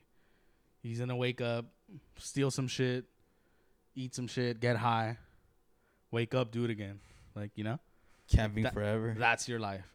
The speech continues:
Speaker 1: Like, that's fucking sad. Like, not sad if, because for him, because whatever, right? But sad, like, just such a sad, sad existence, you know?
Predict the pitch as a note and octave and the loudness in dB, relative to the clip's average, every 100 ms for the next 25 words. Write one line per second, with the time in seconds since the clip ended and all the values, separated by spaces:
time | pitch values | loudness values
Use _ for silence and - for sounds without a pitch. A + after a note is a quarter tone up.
0 | _ A#2 A2+ A#2 A#2+ - C3+ B2+ A2+ - | _ -6 -2 -2 -2 -2 -4 -2 -6 -4
1 | G2+ F#2+ F2 - - - _ - _ G2+ | -4 -4 -6 -14 -20 -20 _ -20 _ -8
2 | G2+ F2+ - _ _ _ - C3+ D#3 G3+ | -6 -8 -14 _ _ _ -14 -4 -2 0
3 | - D#3 D#3+ E3 - D3+ C#3 - - B2 | 2 4 4 2 -4 -2 -2 -4 -2 -2
4 | A2 C3 E3+ G#3 - _ B2 A#2+ A2+ B2 | 0 -2 -2 -6 -12 _ -10 -8 -4 0
5 | C3 B2 G#2+ G#2+ A2+ C#3 - _ _ _ | 2 0 -2 -2 -2 -4 -10 _ _ _
6 | _ C3+ C3+ - C#3 D3+ D3 B2+ B2+ C3+ | _ -2 0 2 4 4 2 0 -2 -2
7 | - D#3 D3 B2+ A#2+ C3+ - - C3+ C#3 | 2 2 2 0 0 0 -2 -2 0 0
8 | B2 A#2 B2+ - A#2+ G#2+ G#2+ A2 | -4 -6 -6 -6 -8 -8 -8 -8